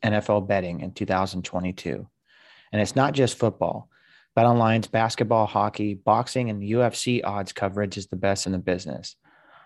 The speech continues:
From sports right down to your favorite Vegas casino games, BetOnline is your number one online wagering destination. Head to BetOnline today or use your mobile device to sign up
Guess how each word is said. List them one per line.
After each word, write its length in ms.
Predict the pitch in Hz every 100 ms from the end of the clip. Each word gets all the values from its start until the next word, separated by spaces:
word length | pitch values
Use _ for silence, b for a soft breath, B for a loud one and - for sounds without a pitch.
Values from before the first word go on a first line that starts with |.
| b b -
From 160 | 107
sports 440 | - - 120 131 123
right 160 | 113
down 200 | 110 110
to 60 | 104
your 120 | 98
favorite 420 | - 113 113 123
Vegas 420 | 110 107 113 120
casino 460 | - 110 - 120 95
games, 360 | 90 85 82 -
BetOnline 540 | 110 110 107 101 101
is 100 | 101
your 100 | 101
number 260 | 101 101 107
one 340 | 110 110 110 - b b b b _ -
online 480 | 110 110 110 104 101
wagering 500 | 95 101 104 98 95
destination. 840 | 98 - 92 90 90 - - - _ b b b b b b b
Head 300 | 120 123 120
to 340 | 127 113 107
BetOnline 680 | - 113 117 131 120 117 110
today 560 | - 107 107 82 95 - _
or 160 | - 110
use 400 | 95 101 107 104
your 680 | - 104 104 101 101 98 b b b
mobile 280 | 104 120 143
device 360 | 127 104 104 -
to 100 | 101
sign 260 | - 101
up 280 | 101 95 -